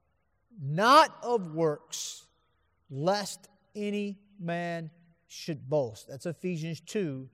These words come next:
verse eight and nine. The Bible says in Titus chapter three and verse five, "Not by works of righteousness which we have done, but according to His mercy, He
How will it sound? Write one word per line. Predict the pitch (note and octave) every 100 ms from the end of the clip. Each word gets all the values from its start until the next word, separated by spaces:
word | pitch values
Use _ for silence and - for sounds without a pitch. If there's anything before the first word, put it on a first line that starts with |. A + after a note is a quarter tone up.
| _ _ _
verse | D3+ D#3 - _
eight | F3+ F3 E3+ - - _ - -
and | D#3+ D3
nine. | D3 D3+ D3 B2+ A2 A#2+ _ _ _ _
The | D#3
Bible | F3+ F#3+ G3
says | F3+ G3+ F3+
in | F#3
Titus | - G3+ G3 G3+ -
chapter | G#3 F#3+ -
three | F3 - G3 G3 E3+ A#2 - _ -
and | D#3+
verse | E3 F#3+ -
five, | - G3 F#3+ F3 D3+ C3+
"Not | C#3+ D#3+ F#3+ A#3 - _ -
by | E3 F#3 F3+
works | E3 E3 F3 D3 - - _
of | E3 C#3+
righteousness | C3 C#3+ C#3 - B2+ - A2 - _ _ _ _ _ _ _
which | D3+ D#3 -
we | D3 C3
have | A#2+ A#2+
done, | A#2+ G#2+ A2+ _ _ _ _ _ _
but | D#3+ F3
according | - F#3+ G3 F#3 E3+
to | G3+ G3+
His | D#3+ A3 G#3
mercy, | G3 G#3 G3+ - C#3 C3+ _ _ _ _ _
He | - G#3 F#3 D3 D3